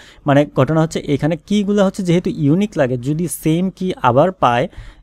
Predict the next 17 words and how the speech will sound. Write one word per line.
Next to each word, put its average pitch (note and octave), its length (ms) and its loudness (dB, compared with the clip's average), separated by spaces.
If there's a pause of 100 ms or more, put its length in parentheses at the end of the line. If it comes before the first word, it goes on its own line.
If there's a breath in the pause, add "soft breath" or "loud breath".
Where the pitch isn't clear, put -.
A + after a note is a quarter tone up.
(140)
যে, D#3 320 -8
যে E3 160 2
আপনি D#3+ 220 0
সেম F3+ 240 0
কিতে E3+ 160 2
আবার D3+ 180 4
ডেটা D3 160 2
ইনসার্ট C3 260 2
করতেছেন, G#2+ 340 -4
তাহলে C3+ 200 2
আগের D#3 600 2
যে D#3 120 0
ডেটাটা D3 320 0
এটা D3+ 160 0
বাতিল B2+ 300 2
হয়ে B2+ 100 2
যাবে D3+ 220 -2